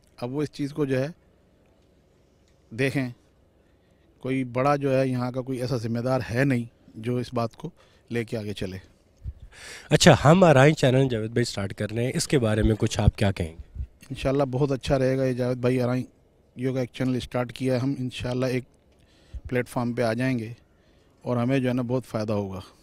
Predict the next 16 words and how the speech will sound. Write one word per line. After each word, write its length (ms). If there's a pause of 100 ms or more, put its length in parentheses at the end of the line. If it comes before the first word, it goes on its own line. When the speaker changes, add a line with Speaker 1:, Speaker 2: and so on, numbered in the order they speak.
(320)
Speaker 1:
टोटल 280
जितना 300
भी 100
जहाँ 220
जहाँ 160
आराई 240
हैं 160
सब 220
इस 100
चैनल 280
को 120
जो 100
है 120 (960)
अपना 240
पैगाम 320
पहुँचाएँ। 360